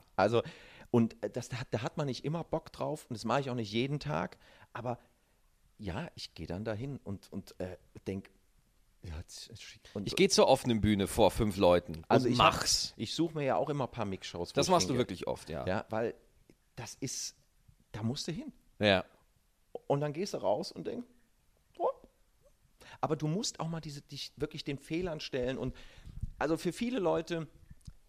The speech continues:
Speaker 1: also es war eigentlich, ich glaub, den wenigsten Leuten war, war klar, was ich jetzt vor, vor zweieinhalb Jahren gemacht hab. Ich hab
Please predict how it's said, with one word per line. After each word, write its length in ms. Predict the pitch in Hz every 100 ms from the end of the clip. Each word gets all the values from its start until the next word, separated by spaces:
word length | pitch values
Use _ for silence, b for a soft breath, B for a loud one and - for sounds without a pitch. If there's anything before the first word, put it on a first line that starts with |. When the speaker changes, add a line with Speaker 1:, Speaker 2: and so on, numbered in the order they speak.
| _ _ _ _ _ _ _ _ _ _
Speaker 1:
also 160 | - 143
es 140 | -
war 120 | 180 151
eigentlich, 280 | 170 -
ich 20 | -
glaub, 180 | 196 185
den 160 | 151
wenigsten 300 | 190 196 165
Leuten 300 | 147 151 - 139
war, 240 | 139 - - -
war 220 | 120 113
klar, 460 | - 120 156 180
was 140 | 143 143
ich 120 | 127
jetzt 200 | 135 -
vor, 160 | 117 - -
vor 160 | 123
zweieinhalb 380 | - 131 147 117
Jahren 220 | 123 127
gemacht 280 | 127 170 -
hab. 80 | 113
Ich 120 | 110
hab 180 | 131